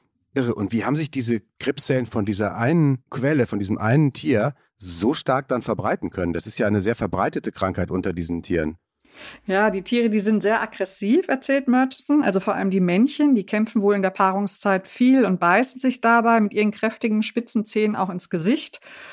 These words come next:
Speaker 2: Und vermutlich werden bei diesen Kämpfen die Krebszellen von einem Tier auf das andere übertragen. Und dann schaffen die Zellen es irgendwie, sich im Körper des anderen Tiers einzunisten. Und normalerweise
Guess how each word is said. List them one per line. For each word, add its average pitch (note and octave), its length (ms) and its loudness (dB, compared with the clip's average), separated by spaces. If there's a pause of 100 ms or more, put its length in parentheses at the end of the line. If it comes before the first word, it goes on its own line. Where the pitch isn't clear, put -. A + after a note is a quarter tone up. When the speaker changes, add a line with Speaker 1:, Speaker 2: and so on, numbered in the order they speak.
(100)
Speaker 2:
Und G3 260 4
vermutlich A3+ 540 4
werden G#3 180 2
bei F#3+ 100 2
diesen A3 300 2
Kämpfen G#3 340 0
die F3 100 0
Krebszellen G3 680 -2
von F3+ 120 -2
einem E3+ 280 -2
Tier E3 180 0
auf E3 80 -6
das F3 160 -4
andere E3 320 -2
übertragen. D#3 720 -2
Und D#3+ 200 -4
dann G#3 200 4
schaffen A#3 380 0
die A3+ 120 0
Zellen G#3 360 0
es - 180 -6
irgendwie, C4 880 2 (300)
sich G#3 200 -2
im F#3 140 0
Körper B3+ 560 2
des G3+ 260 -6
anderen A3+ 440 0
Tiers G3+ 380 -2
einzunisten. D#3+ 840 -4
Und D#3+ 200 -6
normalerweise E3+ 1000 0